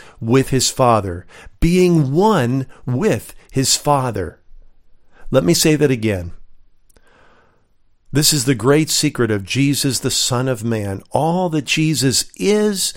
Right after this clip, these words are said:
and all he does is because of his union with his Father, being one with his Father. And that leads us to the great secret of the Christian life.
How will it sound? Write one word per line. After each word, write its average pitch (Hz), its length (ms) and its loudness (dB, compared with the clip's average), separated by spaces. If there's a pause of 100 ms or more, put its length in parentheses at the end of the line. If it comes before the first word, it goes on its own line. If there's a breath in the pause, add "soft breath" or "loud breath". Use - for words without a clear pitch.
(240 loud breath)
and 107 200 -2
all 160 440 4
he 110 300 -10
does 156 800 0 (240 loud breath)
is 113 160 -2
because 123 500 -2
of 104 140 -4
his 101 180 -6
union 160 460 2
with 156 140 0
his 147 180 -2
Father, 95 480 0 (280 loud breath)
being 131 560 2
one 101 520 2 (280 soft breath)
with 107 460 -2 (180 soft breath)
his - 280 -4
Father. 90 560 -2 (280 loud breath)
And 107 360 -2
that 170 500 0 (400 soft breath)
leads 156 480 2
us 156 160 2
to 139 140 -2
the 123 100 4
great 143 340 2
secret 135 640 2
of 139 80 4
the 180 100 0
Christian 180 500 0
life. 95 420 -2